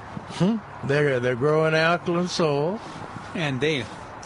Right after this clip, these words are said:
Speaker 3: they actually have a little more freeze tolerance than, uh,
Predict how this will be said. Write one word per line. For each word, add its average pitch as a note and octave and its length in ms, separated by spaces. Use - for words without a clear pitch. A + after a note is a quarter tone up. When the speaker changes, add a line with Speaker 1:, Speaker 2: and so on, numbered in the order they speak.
Speaker 3:
they C#3+ 120
actually F3 520
have D#3+ 160
a C#3+ 60
little D#3 240
more D#3 280
freeze F#3 600
tolerance A#2+ 720
than, A#2 320
uh, G#2 220